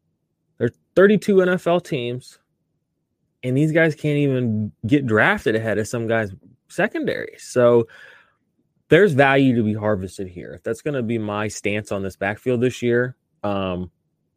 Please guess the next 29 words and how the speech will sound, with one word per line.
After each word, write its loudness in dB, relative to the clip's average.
Zach 2
Moss, 0
I -4
think -4
there's 0
a 2
lot -2
left -2
to -8
be -4
written -2
and -8
said -2
with -2
Zach 0
Moss. -2
He, -2
sh-, -12
you -10
know, -2
did 0
enough 2
last 2
year, 4
but 2
he 4
was 2
banged 0
up. 0